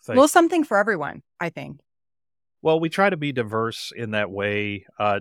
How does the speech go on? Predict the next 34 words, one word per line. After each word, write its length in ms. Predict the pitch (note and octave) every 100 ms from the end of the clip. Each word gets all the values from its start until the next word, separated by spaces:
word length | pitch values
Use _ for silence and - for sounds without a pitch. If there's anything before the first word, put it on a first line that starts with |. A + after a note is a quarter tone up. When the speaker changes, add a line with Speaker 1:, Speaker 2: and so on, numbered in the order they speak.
| -
Speaker 1:
don't 220 | B2+ B2
just 260 | A#2+ - -
focus 340 | G#2+ - F#2+
on 200 | G2+ F#2+
the 80 | F2
stuff 320 | - G#2+ F#2+
from 140 | -
the 100 | F2+
seventies 480 | - G#2+ F#2 F#2 F2
and 80 | F2
eighties. 340 | F2 F#2 F2+
We 80 | -
talk 220 | - A#2+
about 240 | A2+ G#2+ G#2
some 160 | G#2
new 180 | G#2 C3
stuff, 400 | - C3 B2 A#2+ _ _ _ _ _
some 220 | - A2+
stuff 300 | - A#2+ A2+
that 140 | G#2 G2+
we 420 | A2 A2+ A2 F#2+ _ _ _ _ _ _ -
enjoy 400 | C3+ A2 B2 G#2
currently. 640 | - C3 D3 F3+ G3+ A#3+ - _ _ _ _ -
Katie, 240 | C3 B2+
I 60 | A#2+
believe, 380 | G#2+ A2 G#2+ -
uh, 180 | G#2 G2
w-, 200 | G2 G2+ _ _
you, 300 | A#2 A2 A2
you're 160 | A#2 G#2
a 40 |
fan 280 | - G#2+ F#2+
of 100 | F2
Lost, 560 | A2 A#2+ A#2 - -